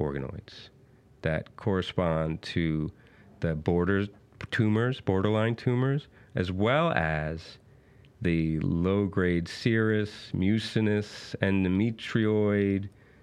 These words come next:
clear cell, and high-grade serous carcinoma. Okay, so all those different types of the things, they, they find, made an organoid for everyone. And these organoids, they recapitulated the histological and genomic features of the per-,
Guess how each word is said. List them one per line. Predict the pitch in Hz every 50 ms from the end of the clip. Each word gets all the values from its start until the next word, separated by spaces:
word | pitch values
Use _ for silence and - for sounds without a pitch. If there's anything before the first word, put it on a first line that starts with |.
| - -
clear | - - 113 113 120 120 120 123
cell, | 120 - - 127 123 120 120 120 120 120 120 123 - - - - - -
and | 90 90
high-grade | 87 - 123 127 147 156 131 139 135 135 127 -
serous | - - - 131 127 120 117 110 - - - - - - - - - - - - -
carcinoma. | - - 117 107 104 - - 95 95 87 85 78 73 - - - - -
Okay, | - - 101 101
so | - 110 98 - -
all | 135 151 156 151 151 151 143
those | 143 143 131 123 117 110 104 - - - - - - - - - - - -
different | - 117 117 - - 120 113 107
types | - 120 113 113 107 -
of | 110 104 107 - 139
the | 107 90
things, | - - 107 107 107 107 104 92
they, | 95 95 92 85 85 -
they | - 87 85
find, | - - 98 95 92 92
made | 95 92 92
an | 90
organoid | 90 90 92 87 87 87 85 80 78 -
for | - 85 82 -
everyone. | - 98 98 104 101 95 87 80 76 73 73 - - - - - - -
And | - 98
these | 101 107 104
organoids, | 113 113 113 113 113 110 95
they | 98 95 92
recapitulated | 92 95 107 107 - 110 - - 101 - - 95 90 87 87 87 82
the | 85 82
histological | 76 82 82 - - 92 85 87 87 87 87 90 - - 90
and | 85 82
genomic | 82 85 85 85 85 85 82 -
features | - 151 170 175 - - 185 175 170 165 - - - - - - - - -
of | 92 90
the | 95
per-, | - - - - 135 135 - -